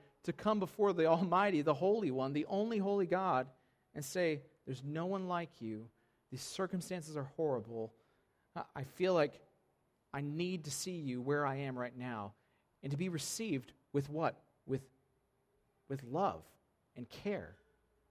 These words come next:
and empathy. So, guys, God sees your suffering. It's not too much for you to bring it to him. Hey, get over your New Englander self, okay? Like, I'm preaching this to you and I'm preaching it to me. I need to get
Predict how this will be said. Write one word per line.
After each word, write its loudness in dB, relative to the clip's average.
and -8
empathy. -6
So, -2
guys, 0
God 0
sees -4
your -4
suffering. -4
It's -10
not -2
too -2
much 0
for -6
you 2
to 2
bring 0
it -8
to -10
him. -12
Hey, 2
get 4
over 6
your 0
New 2
Englander 2
self, -8
okay? -2
Like, 0
I'm -4
preaching 0
this -2
to -8
you 0
and 0
I'm -4
preaching -2
it -8
to -12
me. -8
I -4
need -4
to -4
get 2